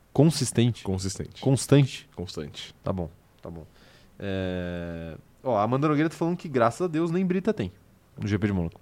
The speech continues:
Speaker 2: É uma pena, de fato, não tem. Mas tem muro, né? E eu acho que
Speaker 1: Não,
Speaker 2: muro
Speaker 1: não é
Speaker 2: é
Speaker 1: uma
Speaker 2: muito
Speaker 1: pena. Ela tá comemorando porque ela é ferrarista.
Speaker 2: Não, mas eu sei. Mas eu agora tô falando da minha ótica,
Speaker 1: Ah, perfeito,
Speaker 2: entendeu? É,
Speaker 1: perfeito.
Speaker 2: que é uma pena.
Speaker 1: É uma pena.
Speaker 2: É.
Speaker 1: Tá bom. É,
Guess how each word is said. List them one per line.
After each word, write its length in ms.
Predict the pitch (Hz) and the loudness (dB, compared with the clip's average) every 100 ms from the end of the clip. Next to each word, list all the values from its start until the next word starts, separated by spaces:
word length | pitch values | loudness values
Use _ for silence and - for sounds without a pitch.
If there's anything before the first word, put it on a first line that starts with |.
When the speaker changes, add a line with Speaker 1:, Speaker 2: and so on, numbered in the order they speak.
| - - - - - - - | -20 -20 -20 -20 -14 -8 2
Speaker 2:
É 100 | 156 | 4
uma 160 | 185 | 4
pena, 300 | 175 147 131 | 4 4 4
de 80 | 123 | 2
fato, 240 | 127 120 | 0 0
não 120 | 139 147 | 0 0
tem. 160 | 123 | 0
Mas 120 | 127 220 | 2 2
tem 120 | 262 | 2
muro, 240 | 123 135 | 4 2
né? 160 | 127 110 | 2 0
E 40 | |
eu 120 | 107 | 0
acho 100 | 117 | 0
que 80 | - | 2
Speaker 1:
Não, 100 | 160 | 6
Speaker 2:
muro 100 | 143 | 8
Speaker 1:
não 60 | 151 | 10
é 20 | |
Speaker 2:
é 20 | 151 | 12
Speaker 1:
uma 40 | 202 | 10
Speaker 2:
muito 80 | 151 | 10
Speaker 1:
pena. 180 | 123 | 8
Ela 100 | 110 110 | 8 8
tá 120 | 139 | 6
comemorando 460 | 165 175 220 175 175 | 8 8 10 8 8
porque 100 | 196 | 6
ela 100 | 196 | 8
é 20 | |
ferrarista. 500 | 214 190 127 - 92 - - - _ _ - | 8 8 6 0 -4 -6 -20 -20 _ _ -6
Speaker 2:
Não, 180 | 220 123 | -2 -2
mas 180 | 82 87 | -2 -4
eu 60 | |
sei. 140 | 107 98 | 0 4
Mas 100 | 98 | 6
eu 80 | |
agora 180 | 101 110 | 6 4
tô 60 | - | 2
falando 380 | 131 123 139 151 | 2 4 2 6
da 180 | 147 | 6
minha 160 | 143 170 | 8 8
ótica, 320 | 175 123 131 | 8 10 10
Speaker 1:
Ah, 60 | 120 | 10
perfeito, 260 | 117 107 | 8 6
Speaker 2:
entendeu? 180 | 113 110 | 8 10
É, 100 | 107 | 10
Speaker 1:
perfeito. 180 | 104 87 | 8 4
Speaker 2:
que 100 | - | 4
é 20 | |
uma 160 | 110 123 | 6 8
pena. 300 | 190 110 101 - - | 6 4 0 -12 -4
Speaker 1:
É 40 | |
uma 100 | 101 | 0
pena. 220 | 101 87 82 | 0 0 -2
Speaker 2:
É. 160 | 90 82 - - - | -4 -4 -6 -18 -8
Speaker 1:
Tá 100 | 92 | -6
bom. 140 | 85 - - - - - - - - | -6 -10 -18 -20 -20 -20 -20 -20 -10
É, 1120 | - 104 104 101 101 98 95 92 90 87 87 | 2 6 8 8 6 6 4 4 2 2 -2